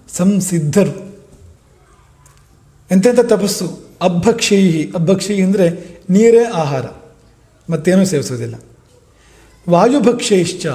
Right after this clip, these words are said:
ಇನ್ನೊಂದು, ಇನ್ನೊಂದು ಹೆಜ್ಜೆ ಮುಂದೆ ಹೋಗಿ ನೀರು ಕೂಡ ತಗೊಳ್ಳೋದಿಲ್ಲ, ಉಸಿರಾಟ ಮಾತ್ರ, ಉಸಿರೇ ಆಹಾರ.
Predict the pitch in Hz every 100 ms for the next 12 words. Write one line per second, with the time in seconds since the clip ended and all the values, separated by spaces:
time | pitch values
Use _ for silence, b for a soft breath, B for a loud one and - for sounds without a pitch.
0 | 117 175 196 202 202 220 190 175 170 196
1 | 175 180 165 180 208 208 196 185 151 127
2 | 120 120 - b b b b 170 202 180
3 | 147 131 - - - _ _ _ _ _
4 | - 135 240 196 113 117